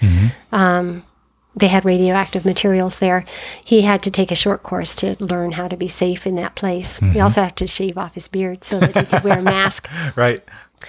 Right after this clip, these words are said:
Speaker 2: But, um, at that time, he had to have a, a physical exam, um, so that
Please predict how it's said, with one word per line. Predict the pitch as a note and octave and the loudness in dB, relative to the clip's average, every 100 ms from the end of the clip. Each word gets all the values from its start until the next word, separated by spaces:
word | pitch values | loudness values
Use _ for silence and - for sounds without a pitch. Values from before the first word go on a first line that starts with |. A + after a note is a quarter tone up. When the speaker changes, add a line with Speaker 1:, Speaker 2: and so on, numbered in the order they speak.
| - - - - | -20 -18 -16 -2
Speaker 2:
But, | A3 A3 | 2 2
um, | A3 G#3+ G#3+ G#3 G#3 - - | 2 2 2 0 -6 -14 -2
at | A#3 A3+ | -2 2
that | B3+ B3+ | 0 2
time, | B3+ A3+ | 0 0
he | A3 | 2
had | A3 A3 | 2 0
to | G#3+ | 0
have | G#3 G#3 G3+ G3 - | 2 2 2 -2 -2
a, | G3 G3 G3 - | 0 0 -2 -4
a | F#3+ F#3 | -4 -2
physical | - A3 A#3 A3 | 2 2 4 4
exam, | G3+ - G3 F#3+ F#3 F#3+ - - - - _ _ | 2 2 2 4 0 -4 -10 -20 -20 -20 _ _
um, | - F#3+ F3+ F3+ | -2 -2 -2 -4
so | F#3+ - G#3+ G3+ G3 | -4 2 4 4 4
that | G3+ F#3 F3+ F#3 | 2 0 0 -6